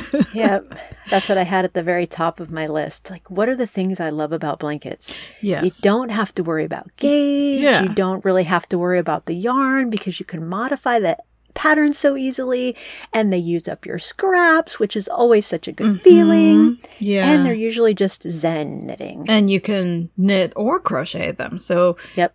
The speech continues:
Speaker 2: it can be your alternative project if you are learning to either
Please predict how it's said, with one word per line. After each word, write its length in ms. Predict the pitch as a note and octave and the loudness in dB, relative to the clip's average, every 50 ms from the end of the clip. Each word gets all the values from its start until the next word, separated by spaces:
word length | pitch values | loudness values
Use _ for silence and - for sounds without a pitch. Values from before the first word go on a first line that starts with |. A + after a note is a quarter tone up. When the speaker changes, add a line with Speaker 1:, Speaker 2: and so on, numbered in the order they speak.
| _ _ _ | _ _ _
Speaker 2:
it 200 | G3+ F3+ - _ | -4 -4 -4 _
can 320 | - A3 G3 F#3+ F3+ F3 | -6 -4 -2 -2 -2 -2
be 640 | D#3 F3+ G3+ G3 G3 F#3+ F3+ F3+ F3 F3 E3+ - - - | -2 -2 -2 0 0 0 0 0 0 -2 -4 -6 -8 -8
your 840 | F#3+ F#3+ F#3+ F3+ F3 F3 F3+ F3+ F3 F3 F3 E3+ E3+ E3+ D#3 - _ | -4 -2 -2 -2 -2 -2 -4 -4 -4 -4 -4 -4 -6 -6 -10 -12 _
alternative 1000 | - G3 F3+ F3 - - G#3+ G3+ G3+ G#3 G3 - C4+ C4 A3+ A3 A#3 - - - _ _ | -8 -6 -6 -6 -6 -4 -4 -2 -2 -2 -2 -2 -2 0 0 -2 -4 -8 -14 -20 _ _
project 560 | - A#3+ A3+ A#3 A3+ - C4+ C#4 D4 - _ | -4 -2 -2 -2 0 -2 -2 -2 -2 -4 _
if 160 | F#3 E3+ - - | -10 -10 -6 -4
you 300 | F#3 F3+ F3 E3+ - - | -4 -2 -2 -4 -6 -6
are 400 | - G3 F3+ F3+ E3+ E3+ - - _ - - _ _ _ _ | -6 -6 -6 -4 -4 -6 -8 -10 _ -20 -20 _ _ _ _
learning 680 | - F#3+ G3 G3 G3 G3 F#3+ G3 F#3+ F#3 F#3 F#3 F#3+ E3+ - _ _ _ _ _ _ _ _ _ _ _ _ _ _ _ _ _ _ _ | -4 -2 -2 0 0 0 0 -2 -2 -2 -2 -2 -4 -4 -6 _ _ _ _ _ _ _ _ _ _ _ _ _ _ _ _ _ _ _
to 320 | - - A3+ A3+ A#3 B3+ | -4 -2 0 0 0 0
either 500 | G3 G#3+ A#3 A#3 B3 B3 A#3+ A#3+ B3+ - | -2 -2 -2 -2 0 0 0 -2 -6 -8